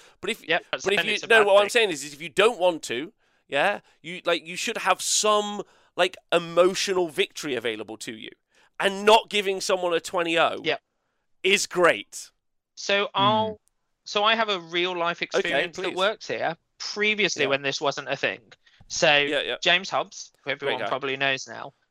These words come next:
Speaker 2: uh, me and him decided to get into Warhammer eighth together.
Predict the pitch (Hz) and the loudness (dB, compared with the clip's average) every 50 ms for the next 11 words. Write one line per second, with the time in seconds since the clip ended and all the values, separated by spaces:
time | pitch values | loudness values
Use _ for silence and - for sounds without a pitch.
0 | _ _ _ - 143 131 127 127 135 160 175 190 196 190 190 180 170 170 165 - | _ _ _ -2 0 0 0 0 -2 0 0 0 0 0 -2 -6 -8 -8 -6 -4
1 | 170 156 147 147 - - 151 - 147 135 139 147 139 - - 143 131 131 131 143 | -4 -4 -4 -6 -10 -8 -4 -2 -2 -2 -2 -6 -8 -6 -4 -2 -2 -2 -4 -6
2 | 143 147 147 156 156 143 135 - _ 147 147 160 160 - - - - - - 127 | -6 -4 -4 -2 -2 -4 -4 -4 _ -2 -2 -2 -2 -6 -14 -16 -16 -12 -8 -8
3 | 110 110 107 123 147 | -6 -6 -6 -8 -8